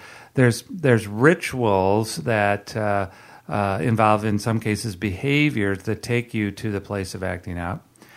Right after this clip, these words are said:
I've also thought that part of rituals are your thought life that seeks to justify why it's okay for you to go ahead and act out.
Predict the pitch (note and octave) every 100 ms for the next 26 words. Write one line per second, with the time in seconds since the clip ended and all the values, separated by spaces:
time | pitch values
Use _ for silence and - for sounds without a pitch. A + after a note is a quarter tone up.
0 | - - - C3 D3+ E3+ E3 C3+ B2+ A#2
1 | - B2 A2+ G#2 A#2 A#2 A2+ G2 G2 F#2+
2 | F2+ C#3 C#3 C#3 A2 G2+ G2 - - -
3 | - A#2 G#2 G2 _ _ _ - - C3
4 | - - G2 F#2 A2+ B2 - B2 - G2+
5 | F2+ F2 F2+ F#2+ G2+ G2 - G2+ - A2
6 | G2+ - G2+ F#2+ F#2 F#2+ F#2+ F#2 A#2 A2
7 | F#2+ F2+ F2 F2+ F2 F2+